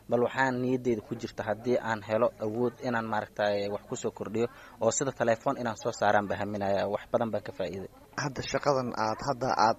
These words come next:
Speaker 2: hayso ee mobile samaynta oo kale, bal shaqadan sidee u socotaa iyo maxaad qabataan? Bal fikir guud naga sii.
Speaker 1: Een, dadka waxyaabo badan ay kugu imaanayaan, sida qof, een, smartphone buu lahaa,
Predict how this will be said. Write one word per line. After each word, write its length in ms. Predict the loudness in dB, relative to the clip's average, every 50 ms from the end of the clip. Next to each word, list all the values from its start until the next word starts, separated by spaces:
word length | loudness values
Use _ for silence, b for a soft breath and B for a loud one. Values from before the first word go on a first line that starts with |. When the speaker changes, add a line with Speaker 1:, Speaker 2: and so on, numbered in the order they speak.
| -2
Speaker 2:
hayso 320 | -4 -4 -6 -6 -4 -2 0
ee 120 | 0 2 2
mobile 460 | 0 0 0 0 0 0 0 -2 -4
samaynta 560 | -6 -4 -4 -2 -2 -2 -2 -2 0 0 2
oo 140 | 2 0 0
kale, 320 | -2 -2 -2 0 0 -2 -4
bal 140 | -6 -4
shaqadan 300 | -2 2 4 6 6 6
sidee 280 | 6 6 6 8 8 8
u 40 | 6
socotaa 460 | 4 2 2 2 2 2 2 2 2 2
iyo 200 | 2 2 0 0
maxaad 280 | 0 0 2 2 4 4 4
qabataan? 320 | 2 2 2 2 0 0 0 -4 B B B B B 2
Bal 100 | 2 2
fikir 240 | 2 0 -2 -2
guud 160 | -4 -4 -4 -4
naga 160 | -4 -4 -4
sii. 220 | -6 -8 -10 -12 -12 -14 B B B B B -2
Speaker 1:
Een, 440 | 2 4 6 8 8 6 6 2 0
dadka 240 | 0 0 0 2 2 2
waxyaabo 300 | 6 8 8 8 8 8
badan 180 | 6 4 4
ay 60 | 2
kugu 240 | 0 0 0 0 2 2 0
imaanayaan, 600 | 2 2 2 2 2 2 2 2 2 2 0 -2
sida 220 | -6 -4 -2 -2 -2
qof, 240 | 0 0 -2 -2 -2 -4
een, 320 | -2 -2 -2 -2 -4 -6
smartphone 480 | -6 -2 0 0 0 0 0 -2 -2 -2 -2
buu 120 | -2 -2
lahaa, 360 | -2 2 4 6 8 8 6